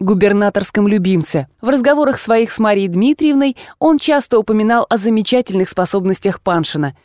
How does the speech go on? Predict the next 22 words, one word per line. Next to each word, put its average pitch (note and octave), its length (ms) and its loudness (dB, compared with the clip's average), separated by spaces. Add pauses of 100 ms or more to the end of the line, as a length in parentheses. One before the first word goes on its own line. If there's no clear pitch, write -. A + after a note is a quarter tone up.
(340)
Ведь F3+ 220 -4
вот G#3 260 0
рассуждал B3 600 0
он, F3+ 140 0
как D#4 320 -2
не C#4 100 0
похвалить. E3+ 580 0 (280)
И G3+ 180 0
в F3+ 80 -2
высшей C4+ 380 0
сфере E4+ 360 0
жизни D#4 340 2
успевает D4+ 600 0 (260)
молодой C#4 400 2
человек, C#4 580 -2
и F#3 120 -2
служит G3+ 500 0
примерно, D4+ 540 0 (260)
и F3 140 -2
гордости G#3+ 640 0
ни A#3+ 160 2
малейшей. E3+ 640 0